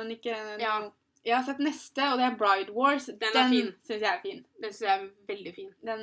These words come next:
Speaker 1: eh, Anne Hathaway og
Speaker 2: Kate Hudson.
Speaker 1: Og så har du jo da
Speaker 2: Brian Greenberg og Chris Pratt. Men det er en veldig fin film.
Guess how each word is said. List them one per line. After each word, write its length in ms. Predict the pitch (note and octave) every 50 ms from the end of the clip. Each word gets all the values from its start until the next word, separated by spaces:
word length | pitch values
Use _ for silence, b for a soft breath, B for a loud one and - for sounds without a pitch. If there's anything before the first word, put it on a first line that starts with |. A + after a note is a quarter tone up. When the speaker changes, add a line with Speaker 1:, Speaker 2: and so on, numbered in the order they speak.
| A3 A3 G3
Speaker 1:
eh, 220 | F3 A3 G#3+ G3+ -
Anne 200 | - A3 G#3+ A3
Hathaway 560 | - G#3+ - - - G#3 G#3 G#3 G#3 G#3+ G#3+
og 560 | G#3+ - - G#3 G3+ G3+ G#3 G#3 G#3 G#3 G#3 G#3 B B B
Speaker 2:
Kate 220 | - - G#3 G3+ -
Hudson. 320 | G3+ G3+ - - A#3 A3+ - _ -
Speaker 1:
Og 100 | A3 G#3+
så 140 | G3+ A#3 A3+
har 140 | G#3+ G#3 G3
du 80 | G3+ G#3
jo 60 | G#3+
da 340 | G#3 G#3 G3 G3 G3+ G#3 G#3 - - _ -
Speaker 2:
Brian 320 | G#3+ G#3+ A3 A3 A3 A3+
Greenberg 680 | A3 A3+ G3+ G3+ G3+ G3+ - G#3+ G#3 G#3 G#3 G3+ G3+ - - _ -
og 580 | - G#3 G#3 G3+ G3+ G3+ G3+ G3+ G3+ G3 G3 G3
Chris 200 | - G3 F#3 -
Pratt. 340 | - F3+ - - - - - -
Men 160 | B3+ B3+ C4
det 80 | C#4+ C#4
er 60 | C#4
en 40 | C4+ C4+
veldig 200 | C4 B3+ B3+ B3+
fin 220 | - A#3 A3 A3
film. 240 | - G3+ F#3 F#3+ F#3